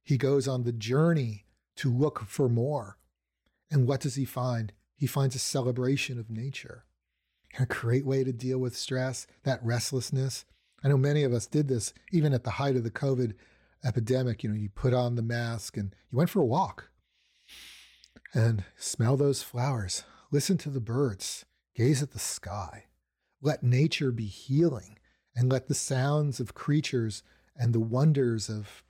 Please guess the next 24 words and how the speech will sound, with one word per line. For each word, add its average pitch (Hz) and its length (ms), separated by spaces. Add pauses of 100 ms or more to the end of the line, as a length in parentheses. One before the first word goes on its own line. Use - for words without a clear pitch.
(160)
of, 120 320 (300)
of 113 240
life 147 540 (420)
and 127 120
of 120 120
the 131 60
natural 123 500
world, 135 500 (520)
um, 117 340
surround 135 680
you. - 140 (320)
And 123 60
it 117 60
says, 135 240 (120)
"And 120 140
so 143 300
the 131 80
great 131 300 (120)
Arjuna 127 600 (120)
saw 120 240
streams 131 640
of 113 140
lovely 120 360
woods, 110 560